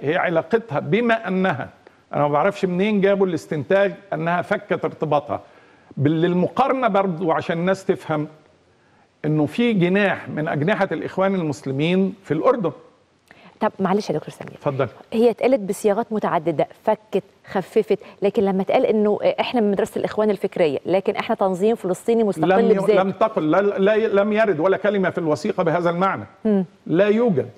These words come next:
Speaker 1: لا
Speaker 2: طيب.
Speaker 1: يوجد.
Speaker 2: علاقتهم بالإخوان
Speaker 1: لا
Speaker 2: وفق
Speaker 1: يوجد، بس أكمل بس.
Speaker 2: اتفضل.
Speaker 1: النقطة دي مهمة
Speaker 2: ما
Speaker 1: جدا
Speaker 2: أصل هم
Speaker 1: عشان
Speaker 2: قارنوا
Speaker 1: نفهم.
Speaker 2: فعلا الموضوع في الأردن وتونس.
Speaker 1: طيب، عشان نفهم بقى. في
Speaker 2: مم.
Speaker 1: الأردن قالوا:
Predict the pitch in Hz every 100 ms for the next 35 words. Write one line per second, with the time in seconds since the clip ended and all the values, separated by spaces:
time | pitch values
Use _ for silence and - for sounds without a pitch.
0 | _ _ _ _ _ _ - 165 196 208
1 | 226 175 107 - _ _ _ - 226 226
2 | - 311 262 220 - - - 214 196 220
3 | 240 240 175 190 208 214 254 254 208 185
4 | - 170 - 165 175 247 240 208 247 220
5 | 240 247 220 - 254 277 330 220 330 330
6 | 320 330 320 294 285 320 311 311 302 311
7 | 311 339 220 170 - - 156 202 214 233
8 | 180 160 151 - 160 185 254 302 285 294
9 | - 202 233 262 277 302